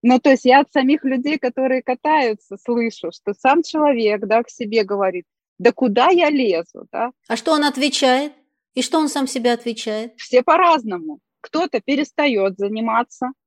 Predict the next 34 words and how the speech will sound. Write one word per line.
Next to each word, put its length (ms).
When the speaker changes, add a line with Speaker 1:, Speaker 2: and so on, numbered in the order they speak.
Speaker 1:
да, 220
такие 420
тоже 360
есть, 340
которые 440
вот 180
эту 240
вот 200
самокритику, 800
возможно, 560
не 140
прожили. 560
Может 340
быть, 140
кто-то 320
сказал, 600
может, 300
кто-то 300
из 100
близкого 540
окружения, 800
да, 200
там 200
ещё 280
что-то 360
произошло. 720
Но 200
на 160
самом 440
деле 220
это 160
очень 360
важный 500
шаг 380